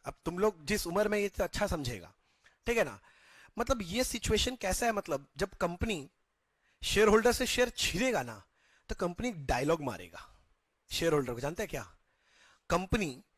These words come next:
शेयर होल्डर को बोल रहा है, "आज से तेरा मेरा रिश्ता खत्म।"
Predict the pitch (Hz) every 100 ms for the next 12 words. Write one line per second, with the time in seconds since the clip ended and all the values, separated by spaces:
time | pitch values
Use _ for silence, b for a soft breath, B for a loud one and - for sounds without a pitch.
0 | _ - - 214 202 214 220 185 135 127
1 | 110 - - _ _ _ _ _ _ -
2 | 139 190 - 208 - _ - 170 156 127
3 | 95 - - _ _ _ _ _ _ 120
4 | 131 139 170 170 120 95 - - _ _
5 | _ _ - 131 170 - - 185 208 -
6 | - _ _ - - - - -